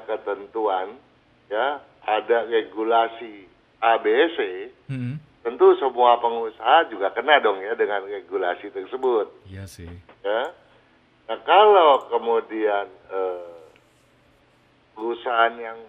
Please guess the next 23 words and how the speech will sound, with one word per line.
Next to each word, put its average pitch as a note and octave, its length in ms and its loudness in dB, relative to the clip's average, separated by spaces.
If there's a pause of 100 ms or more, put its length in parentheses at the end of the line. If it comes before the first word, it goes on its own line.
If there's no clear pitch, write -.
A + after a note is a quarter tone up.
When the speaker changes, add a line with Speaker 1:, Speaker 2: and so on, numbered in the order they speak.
(160)
Speaker 1:
memberikan, A2 720 -2
apa F#3+ 320 0
itu G#3 160 -2
tadi C#3 240 0
dia B2 160 0
bilang? A#2 320 -2 (400)
Speaker 2:
Eh, G2 600 -2 (680)
yang A2 320 -4
ini A2+ 160 -4
ya, F#2 320 -4
yang F#2+ 240 -4
apa F#2 240 -4
namanya, G#2+ 640 -4
larangan G2 880 -4
impor G#2 320 -6
terbatas G2 640 -4
sama F#2+ 400 -4
apa A#2 160 -6
namanya, G2+ 320 -6
harga G#2 320 -4
barang G2 320 -4
beda. G2+ 400 -6 (560)
Speaker 1:
Ya, - 320 2